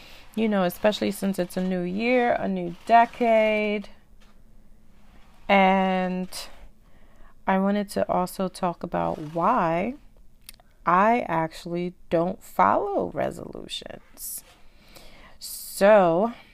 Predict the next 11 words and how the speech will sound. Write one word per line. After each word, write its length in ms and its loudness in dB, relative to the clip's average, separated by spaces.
I 180 6
have 300 2
a 60 -2
special 440 -2
guest 420 -2
with 200 0
me 220 4
today, 720 0
and 180 0
it's 380 -2
my 300 2